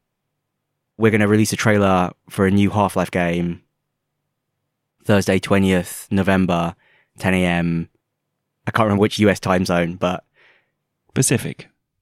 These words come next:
Speaker 2: It's always Pacific these days.
Speaker 1: And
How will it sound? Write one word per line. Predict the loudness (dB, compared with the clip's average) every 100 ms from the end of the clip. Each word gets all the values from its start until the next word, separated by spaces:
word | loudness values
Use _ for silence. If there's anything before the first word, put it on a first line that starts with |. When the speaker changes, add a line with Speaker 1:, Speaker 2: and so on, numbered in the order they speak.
| _ _ -10
Speaker 2:
It's |
always | -2 -2
Pacific | 0 -2 -2 -4 -4
these | -4
days. | -4 -10 -14 -20 _ _ _ _ _ _ _ _ _ _ _ _
Speaker 1:
And | -2 0 2 2 2 2 2 0 -2